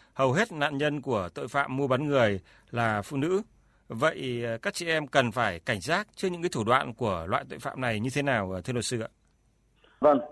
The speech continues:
Speaker 2: cũng theo cái Nghị quyết số không hai năm hai nghìn không trăm mười chín của Hội đồng Thẩm phán Tòa án Nhân dân tối cao ấy, thì một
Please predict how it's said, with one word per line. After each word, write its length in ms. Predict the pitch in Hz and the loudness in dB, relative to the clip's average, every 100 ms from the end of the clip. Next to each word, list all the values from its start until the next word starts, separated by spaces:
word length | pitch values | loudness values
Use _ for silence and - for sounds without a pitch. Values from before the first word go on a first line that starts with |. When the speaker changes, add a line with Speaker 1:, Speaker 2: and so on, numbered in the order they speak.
| - | -12
Speaker 2:
cũng 160 | - 214 | -8 2
theo 220 | 214 190 | 6 6
cái 100 | 196 | 6
Nghị 100 | 214 170 | 4 4
quyết 160 | 226 233 - | 6 6 6
số 100 | 170 | 0
không 280 | - 196 190 | 4 4 4
hai 300 | 196 202 190 - - | 2 2 2 -2 -2
năm 180 | 165 | 2
hai 120 | 175 165 | 4 4
nghìn 160 | 143 | 2
không 140 | 160 156 | 0 0
trăm 120 | 165 | 2
mười 120 | 131 127 | 2 2
chín 220 | 135 214 | 2 4
của 80 | 139 | 6
Hội 100 | 123 | 8
đồng 180 | 123 107 | 8 6
Thẩm 140 | 90 | 0
phán 240 | 104 113 | 2 2
Tòa 120 | 170 135 | 4 4
án 80 | |
Nhân 120 | 139 160 | 4 4
dân 160 | 160 | 4
tối 120 | 143 147 | 2 4
cao 240 | 196 185 | 6 6
ấy, 80 | 196 - - - - - | 6 2 -16 -20 -20 -6
thì 100 | - | 2
một 180 | 147 135 | 6 6